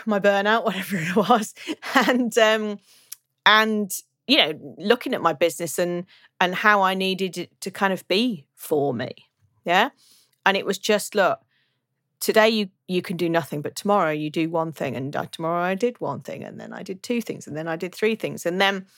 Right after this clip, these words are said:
you know, come September and it was like, "Whoa, whoosh, here we go. I'm gonna rewrite my entire website. <laughs> I'm gonna relaunch all my programs." And I say, October and November, my best months for several years. So this,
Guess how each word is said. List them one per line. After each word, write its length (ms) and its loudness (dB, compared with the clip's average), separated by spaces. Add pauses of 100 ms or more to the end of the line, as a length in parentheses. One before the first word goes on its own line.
(320)
you 80 0
know, 300 -2
come 260 2
September 580 2
and 80 -2
it 80 -6
was 120 -14
like, 160 4
"Whoa, 460 6
whoosh, 420 2
here 120 6
we 100 0
go. 340 2 (340)
I'm 160 4
gonna 140 0
rewrite 340 4
my 160 2
entire 400 4
website. 480 2
<laughs> 40 -2
I'm 120 -2
gonna 220 0
relaunch 480 2
all 60 2
my 160 2
programs." 680 0
And 380 2 (420)
I 80 2
say, 320 2 (340)
October 460 4
and 60 0
November, 500 4
my 160 2
best 260 2
months 300 -4
for 120 -2
several 360 2
years. 480 2 (540)
So 640 2 (120)
this, 560 0